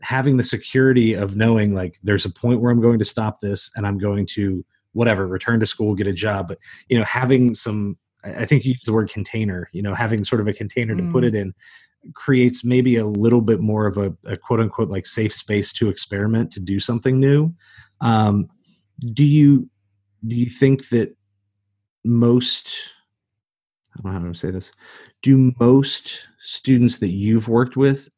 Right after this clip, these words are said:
Speaker 1: end up attending a traditional four-year college? Or does, is this something that a lot of students sort of either change path or they weren't interested in the first place? Do we end up at technical schools, community colleges, just go to the workforce? Like, what, what happens after a gap year?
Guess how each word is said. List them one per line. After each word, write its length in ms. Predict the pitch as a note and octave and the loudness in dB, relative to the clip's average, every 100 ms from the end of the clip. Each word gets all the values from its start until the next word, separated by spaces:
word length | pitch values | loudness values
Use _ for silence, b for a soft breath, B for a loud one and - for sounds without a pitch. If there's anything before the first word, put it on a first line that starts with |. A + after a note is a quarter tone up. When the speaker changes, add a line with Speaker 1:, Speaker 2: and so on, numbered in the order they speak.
| - | -2
Speaker 1:
end 200 | A2+ A2+ | 0 2
up 120 | - | 0
attending 680 | G#2 G#2+ A2 B2 C#3 D3+ D3+ - - | -6 -2 0 2 0 -2 -6 -12 -2
a 320 | A#2 A2+ G#2 - | 0 0 -2 -8
traditional 520 | - A2+ A#2 B2 A2+ | -4 -2 -2 0 -2
four-year 360 | - A2+ A2+ | -2 0 0
college? 640 | G#2 A2+ A#2+ C3 D3+ E3 - b b b - | 0 0 2 2 2 -4 -16 b b b -4
Or 420 | A#2 A#2+ A#2 A2+ | 0 4 4 4
does, 480 | G2+ G#2 B2 G2+ G2+ | 0 0 2 2 0
is 200 | A#2+ G2+ | -4 0
this 180 | A2+ G#2 | 2 2
something 280 | B2 A2 A2+ | 0 0 0
that 120 | A2 | 2
a 40 | |
lot 160 | G#2+ G#2 | 2 0
of 80 | G#2 | 0
students 520 | - G#2+ G2+ - - B B B B | -2 -2 -2 -4 -8 B B B B
sort 240 | - A#2+ | 0 2
of 200 | G#2+ G2+ | 2 0
either 280 | A2+ G2+ F#2 | -2 -2 -2
change 360 | - A#2 G#2+ | -2 -2 -2
path 240 | - A2 G#2+ | -2 -2 0
or 80 | G#2+ | 0
they 120 | G#2 | 2
weren't 180 | G#2 G2+ | 2 0
interested 240 | F#2+ - | -2 -6
in 80 | G2+ | -6
the 60 | |
first 260 | F#2+ G2+ - | -4 -6 -6
place? 240 | G#2 F#2 | -6 -6
Do 260 | - G#2 E2+ | -4 -4 -4
we 100 | F#2+ | -4
end 140 | G#2 G2+ | -2 -2
up 120 | F#2 | -4
at 180 | G2 F2 - | -8 -8 -8
technical 400 | - A2+ A#2+ A#2 | -6 -4 -4 -4
schools, 680 | - - A#2 A2+ A2 A2 G2 | -6 -4 -2 0 -2 -4 -6
community 260 | - A2 G#2 | -6 -4 -4
colleges, 640 | A#2 G#2+ G2+ A2 G#2+ G2 | -2 -2 -2 -2 -2 -4
just 280 | G2+ - - | -8 -10 -8
go 80 | G#2+ | -6
to 60 | |
the 60 | G2 | -4
workforce? 640 | G2 A2 - B2 B2+ - B B B | -6 -6 -2 0 0 -4 B B B
Like, 160 | A2+ F#2 | -4 -2
what, 320 | A#2+ B2+ - | 2 0 2
what 180 | B2 B2 | 2 2
happens 340 | B2 B2 G#2+ | 2 0 -2
after 340 | G2 F#2+ - G2 | -2 -4 -4 -6
a 40 | |
gap 300 | F2 E2 - | -4 -10 -14
year? 200 | D#2+ - | -20 -20